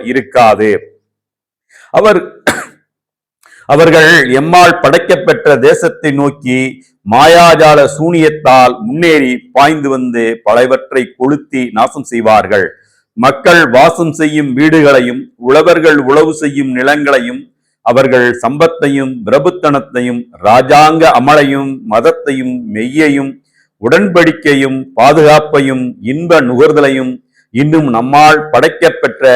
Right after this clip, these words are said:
பரிசுத்த மதத்தின் ஒவ்வொரு லட்சணங்களையும் வக்ரம் தெய்வத்தின் அக்னி தீபத்தையும் சர்வநாசம் செய்வார்கள். மகா பயங்கரமான அழிவும் துன்பமும் தோற்றப்படும். பெரிய ஜில்லாவாக இருந்தது ஒரு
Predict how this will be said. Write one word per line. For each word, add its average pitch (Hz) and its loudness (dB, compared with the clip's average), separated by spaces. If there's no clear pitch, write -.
பரிசுத்த 143 -2
மதத்தின் 127 -4
ஒவ்வொரு 151 4
லட்சணங்களையும் 147 2
வக்ரம் 147 0
தெய்வத்தின் 139 -2
அக்னி 160 -2
தீபத்தையும் 143 0
சர்வநாசம் 151 0
செய்வார்கள். 113 2
மகா 127 2
பயங்கரமான 143 2
அழிவும் 135 -2
துன்பமும் 131 -4
தோற்றப்படும். 113 -2
பெரிய 165 2
ஜில்லாவாக 160 4
இருந்தது 135 0
ஒரு 135 0